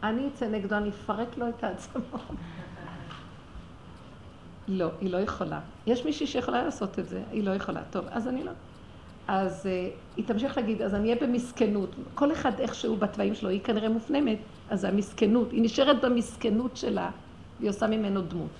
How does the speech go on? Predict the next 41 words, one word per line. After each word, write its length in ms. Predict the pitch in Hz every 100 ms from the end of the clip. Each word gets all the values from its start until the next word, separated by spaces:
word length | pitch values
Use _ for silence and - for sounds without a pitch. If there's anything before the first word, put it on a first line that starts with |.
| - -
אז 180 | 320 294
את 80 | 262
זה 100 | 320
היא 140 | 381 -
צריכה 180 | - 381
להגיד 200 | 359 -
לבורא 280 | 349 330
עולם, 200 | 339 339
"אני 240 | 339 349 311
לא 60 | 359
יכולה, 340 | 370 339 339 349
אני 80 | 349
אעשה, 220 | 349 - 302 - - -
אני 120 | 311
המסכנות, 720 | 349 320 - 302 302 - - - -
ואני 160 | 302 339
אכנס 280 | - 349 359
תוך 100 | 330
עצמי, 200 | 330 392
ואני 160 | 330 349
אפחד 320 | - 330 359 349
ממנו 160 | - 349 -
פחד 220 | 339 330
מוות, 240 | 339 339 294
ואם 140 | 339
אתה 160 | 370 349
לא 80 | 339 349
תעזור 300 | 311 359 392
לי, 80 | 403 320
אני 240 | 320 392 440 320
אמות 220 | 339 494 480
מפחד 380 | 349 349 339 339 330
ממנו, 220 | 320 320 294 - -
וזה 200 | 302 339
העולם 260 | 359 320 311
שלך, 140 | - 262 294
רשעות. 420 | - 392 320 - - -
כי 80 | 359
אתה 160 | 349 349
הגדלת 440 | 294 277 349 - 370
הסוף 200 | 311 339